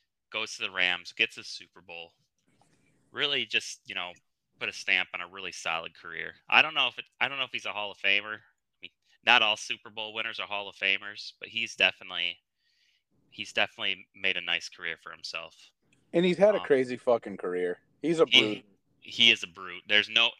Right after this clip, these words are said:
Speaker 1: nobody can question Matt Stafford's toughness. So, yeah, I think he retires. I, I do think, I agree. I think he, I think he'll be gone. I don't think he'll be playing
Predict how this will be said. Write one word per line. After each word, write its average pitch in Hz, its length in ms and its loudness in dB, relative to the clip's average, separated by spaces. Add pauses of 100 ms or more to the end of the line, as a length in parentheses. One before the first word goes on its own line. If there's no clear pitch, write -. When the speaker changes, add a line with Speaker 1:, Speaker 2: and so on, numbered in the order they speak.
Speaker 1:
nobody 117 380 2
can 107 160 0
question 98 420 -2
Matt 90 220 -2
Stafford's 87 560 -4
toughness. - 640 -14 (840)
So, 92 460 -10 (400)
yeah, 127 240 10 (160)
I 127 80 8
think 139 220 2
he 117 100 -6
retires. 95 800 0 (440)
I, 98 300 4 (140)
I 98 180 4 (160)
do 101 140 -4 (240)
think, 101 440 -6
I 101 140 4 (180)
agree. 95 600 -2
I 92 100 4
think 104 240 0
he, - 200 -14 (100)
I 95 80 4
think 95 180 -6
he'll 90 100 -14
be 87 120 -6
gone. 87 320 -6
I 90 80 -4
don't 87 120 -8
think 95 120 -10
he'll 90 100 -14
be 87 80 -12
playing 85 240 -10